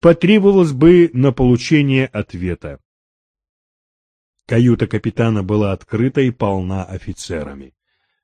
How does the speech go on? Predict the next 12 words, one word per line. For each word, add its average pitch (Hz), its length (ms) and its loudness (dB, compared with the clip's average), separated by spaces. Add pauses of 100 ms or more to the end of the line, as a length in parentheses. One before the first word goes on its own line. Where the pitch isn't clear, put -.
Они 160 260 2
стояли 202 440 4
вдоль 165 320 6
стен 175 400 2
с - 40 -8
серьёзными 143 640 4
лицами 190 540 2
и 180 80 4
молчали. 139 920 4 (400)
Макс 139 640 0 (400)
проскользнул 131 840 2
вовнутрь, 127 760 4